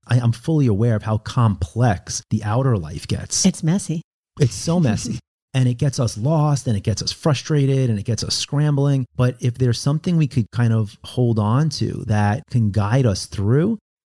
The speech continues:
Speaker 1: and that's the process that we offer people, it's knowing when to pivot and to
Speaker 2: Absolutely.
Speaker 1: get out of that cruise control, 'cause we always get stuck somewhere along the line. And if you just knew what was kind of being asked for,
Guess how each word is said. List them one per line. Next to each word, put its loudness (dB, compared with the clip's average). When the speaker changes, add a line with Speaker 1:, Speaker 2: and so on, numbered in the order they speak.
Speaker 1:
and 2
that's 0
the -4
process 0
that 2
we 2
offer 0
people, 0
it's 0
knowing 0
when 0
to -2
pivot 0
and 4
to -6
Speaker 2:
Absolutely. 0
Speaker 1:
get 4
out 0
of 2
that 0
cruise 2
control, 0
'cause -2
we 2
always 2
get -2
stuck -2
somewhere 2
along 2
the 0
line. 0
And 2
if 0
you 2
just 0
knew 4
what -2
was 0
kind 0
of 0
being 2
asked -2
for, 2